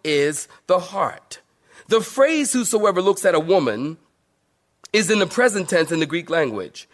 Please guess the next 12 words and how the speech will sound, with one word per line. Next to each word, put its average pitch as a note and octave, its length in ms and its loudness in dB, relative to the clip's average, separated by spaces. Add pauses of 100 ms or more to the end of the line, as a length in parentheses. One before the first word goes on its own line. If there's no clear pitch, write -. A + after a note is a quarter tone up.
(520)
And F#3+ 120 2
so A3 180 2
Jesus B3 480 -2
is F#3+ 100 -2
talking G3 360 2
about D#3 240 2
something F#3+ 300 0
that F3 140 2
you F#3 140 -4
habitually, A3 760 0
continually F#3+ 1000 -2
do. A2 640 -6